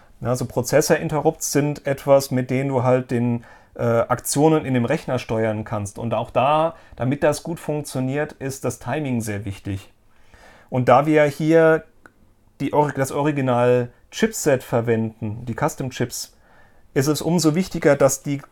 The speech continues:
gut miteinander vom Timing her zusammenspielen.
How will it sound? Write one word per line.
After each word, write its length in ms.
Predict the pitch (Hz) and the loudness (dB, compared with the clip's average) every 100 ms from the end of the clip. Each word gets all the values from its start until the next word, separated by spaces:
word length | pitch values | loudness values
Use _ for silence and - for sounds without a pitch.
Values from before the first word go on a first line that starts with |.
| - | -4
gut 240 | 156 196 | -2 0
miteinander 580 | 151 147 139 139 160 156 | 0 0 2 0 0 -2
vom 280 | - 147 135 | -2 -4 -4
Timing 400 | 131 139 147 123 | -4 -4 -4 -6
her 120 | 120 | -6
zusammenspielen. 800 | - 117 120 107 95 - 82 85 | -6 -4 -4 -4 -8 -14 -14 -16